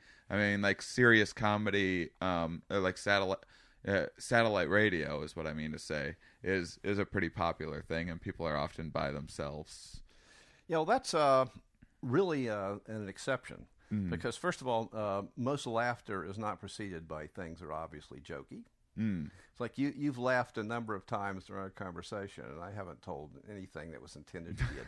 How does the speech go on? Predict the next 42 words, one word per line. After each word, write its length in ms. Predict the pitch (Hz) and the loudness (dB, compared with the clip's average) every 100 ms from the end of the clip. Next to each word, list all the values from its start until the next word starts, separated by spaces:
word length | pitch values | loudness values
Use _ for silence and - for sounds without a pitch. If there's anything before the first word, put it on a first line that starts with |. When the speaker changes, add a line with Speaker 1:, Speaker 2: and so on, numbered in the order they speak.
| - | -4
Speaker 2:
joke. 320 | 139 - - - | 2 2 2 -4
Speaker 1:
<laughs> 60 | - - - 160 | -20 -20 -12 -8
Speaker 2:
You 120 | 226 | -2
just 260 | 208 170 | -2 0
did 80 | 120 190 | 10 10
Speaker 1:
That's, 100 | 240 | 12
Speaker 2:
it 60 | |
again. 180 | 240 277 | 8 12
Speaker 1:
that's 240 | 294 311 - | 12 12 12
pretty 380 | 453 453 403 | 12 12 12
funny. 520 | - - - - 107 - - | 12 10 10 10 10 6 6
Speaker 2:
Also, 520 | 170 - - 185 180 | 10 12 12 12 12
Speaker 1:
I, 220 | 208 240 240 | 12 12 12
Speaker 2:
also 140 | 202 | 12
Speaker 1:
I 140 | 226 | 12
Speaker 2:
you 120 | 196 240 | 12 12
Speaker 1:
contest 440 | 226 233 214 240 - | 12 12 12 12 6
that 180 | 226 | 6
that 180 | 233 254 | 8 8
was 200 | 202 269 | 8 6
funny. 480 | - 226 208 123 85 - - - - | 8 12 12 10 6 -4 -20 -12 -2
Speaker 2:
Yes. 340 | 226 - - _ - - | -2 -2 -8 _ -20 -16
Funny 320 | - 190 220 202 | 4 6 8 8
is 140 | 165 | 6
a 80 | 147 | 6
name 280 | 139 147 139 | 4 4 4
that 100 | 113 | 2
we 120 | 127 | 0
give 240 | 120 139 120 | 2 2 2
something, 640 | 131 127 120 117 98 101 | 2 2 0 -2 -2 -2
uh, 340 | 104 104 101 - 101 | 2 2 2 -2 -4
that, 160 | 107 104 110 101 | -4 -4 -6 -4
uh, 80 | 101 | -2
we, 380 | 113 107 104 | -2 -2 -2
uh, 360 | 90 92 85 87 | -2 0 0 0
label 380 | 95 110 98 90 | 0 -2 -2 -6
something 400 | - 87 - 82 | -4 -6 -6 -8
that 40 | 98 | -8
makes 240 | 95 - | -10 -10
us 140 | - | -8
laugh. 380 | 127 - - | -2 -2 -2
Speaker 1:
Yeah, 60 | - | 0